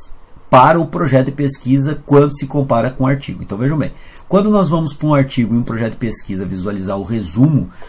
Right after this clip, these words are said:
normalmente o artigo, o número de palavras que podem conter no resumo de um artigo é definido pelo periódico, pelo paper, pela revista científica a qual você vai enviar seu artigo para uma submissão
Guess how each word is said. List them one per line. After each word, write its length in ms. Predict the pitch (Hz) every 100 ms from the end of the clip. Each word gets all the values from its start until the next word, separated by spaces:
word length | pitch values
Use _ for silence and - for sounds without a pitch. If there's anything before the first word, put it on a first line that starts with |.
| -
normalmente 540 | 123 170 165 151 151 156
o 60 |
artigo, 580 | 123 - - 147 123 95 113
o 80 | 117
número 540 | 120 139 190 165 127
de 120 | 110
palavras 840 | - 139 107 95 104 135 104 101
que 100 | -
podem 280 | - 113 120
conter 480 | 120 117 104 - 104
no 220 | 107 156
resumo 400 | 175 139 113 104
de 60 | 101
um 100 | 104
artigo 440 | 92 - 139 123 - -
é 100 | 113
definido 480 | 135 135 123 127 135
pelo 240 | - 131
periódico, 580 | 131 135 98 90 - - - - -
pelo 180 | 107
paper, 520 | - 131 147 147 143 131 -
pela 160 | 120 120
revista 540 | 117 92 110 139 135
científica 460 | 131 113 127 - -
a 40 |
qual 180 | 117 113
você 140 | -
vai 320 | 110 110 123 - - - -
enviar 440 | 123 110 110 113
seu 200 | 117 120
artigo 340 | 107 - 117 131
para 140 | 120
uma 160 | 120 117
submissão 720 | 117 117 127 - - 113